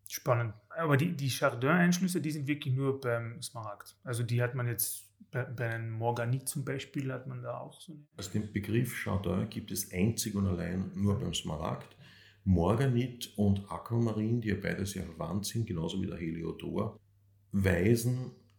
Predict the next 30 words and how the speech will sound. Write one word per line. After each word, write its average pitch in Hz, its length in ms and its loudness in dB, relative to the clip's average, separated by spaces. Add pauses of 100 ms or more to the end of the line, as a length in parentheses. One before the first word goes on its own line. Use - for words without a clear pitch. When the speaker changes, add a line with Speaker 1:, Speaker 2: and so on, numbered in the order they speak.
(260)
Speaker 2:
aufgrund 107 460 0
ihrer 92 200 -2
chemischen 110 460 0
Zusammensetzung 101 1120 -2 (440)
weniger 92 720 6
Einschlüsse 95 580 -4
sowieso 95 340 -2
von 95 240 0
Haus 80 260 -2
aus - 320 -10
auf. - 380 -14 (180)
Der 101 80 -2
Smaragd 92 460 0
ist 117 160 -2
auch 98 120 -6
der, 92 260 0
der 98 140 -6
der - 100 -6
einschlussreichste 82 1000 -6
ist. - 260 -14 (680)
Speaker 1:
Gut, 160 180 8
und 131 260 6 (220)
wenn 160 160 2
man 156 200 6
jetzt 151 200 0
dann 143 760 -2 (280)
nochmal 135 480 2
die 131 260 -2
Investorbrille 147 1000 -2
aufsetzt, 135 640 -2